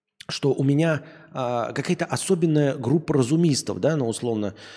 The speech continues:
а, у меня же небольшое количество людей, то есть я вот какой-то вот совсем отщепенец, прям, ну, гений, да, полёт фантазии и всё остальное.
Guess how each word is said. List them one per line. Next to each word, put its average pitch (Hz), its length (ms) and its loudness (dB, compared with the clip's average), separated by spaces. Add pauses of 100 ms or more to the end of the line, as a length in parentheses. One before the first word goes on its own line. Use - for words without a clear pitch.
(220)
а, 107 560 0
у 113 160 0
меня 139 180 6
же 113 80 -2
небольшое 147 400 4
количество 127 380 0
людей, 104 180 2
то 120 120 2
есть - 160 -2
я 196 160 2
вот 151 140 -6
какой-то - 300 -2
вот 147 100 0
совсем 151 400 -2
отщепенец, 131 600 -2
прям, 123 280 0
ну, 139 120 0
гений, 107 580 0
да, 131 360 -4 (400)
полёт 131 260 2
фантазии 139 560 -2
и 113 60 -4
всё 139 180 -6
остальное. 143 540 0